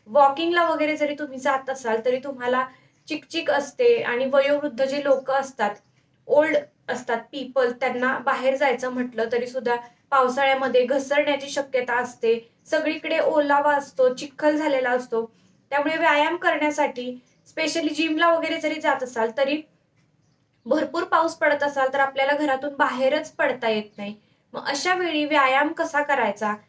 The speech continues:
काय करायचं या सुद्धा गोष्टी मी तुम्हाला स्टार्टिंगलाच सांगणार आहे. आणि सोबतच त्याच्यासोबत पावसाळ्यामध्ये डाएट कशा पद्धतीचा असला पाहिजे म्हणजे तुमचं मेटाबॉलिझम चांगलं राहील, वजन तुमचं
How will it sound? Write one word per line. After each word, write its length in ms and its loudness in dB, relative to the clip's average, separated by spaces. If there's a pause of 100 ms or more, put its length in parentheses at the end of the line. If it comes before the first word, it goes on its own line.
(200)
काय 220 4
करायचं 420 0
या 240 4
सुद्धा 240 -2
गोष्टी 420 -2
मी 160 -6
तुम्हाला 260 0
स्टार्टिंगलाच 720 -2
सांगणार 320 -2
आहे. 260 -2 (320)
आणि 240 0
सोबतच 720 0
त्याच्यासोबत 580 0 (160)
पावसाळ्यामध्ये 800 2
डाएट 520 2
कशा 240 -2
पद्धतीचा 520 -4
असला 320 -4
पाहिजे 420 -2 (380)
म्हणजे 300 -2
तुमचं 260 -2
मेटाबॉलिझम 720 2
चांगलं 380 0
राहील, 360 -2
वजन 420 2
तुमचं 260 -4